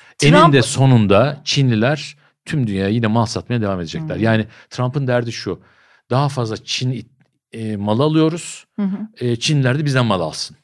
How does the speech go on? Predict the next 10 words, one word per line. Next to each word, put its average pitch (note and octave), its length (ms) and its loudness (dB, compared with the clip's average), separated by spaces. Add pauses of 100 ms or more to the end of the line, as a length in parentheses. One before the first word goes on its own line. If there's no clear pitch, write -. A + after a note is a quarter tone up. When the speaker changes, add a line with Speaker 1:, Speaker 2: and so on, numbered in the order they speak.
Speaker 1:
Hı F3+ 60 -8
hı. F3 760 -12
Speaker 2:
E, A2 180 -2 (120)
yani A#2 340 0 (300)
eğer C3+ 340 2
ucuzsa, A2+ 580 -4
istediklerini A2+ 520 -6
karşılıyorsa F#2+ 420 -6
alacaklar A#3+ 360 -2
zaten. F#2 440 0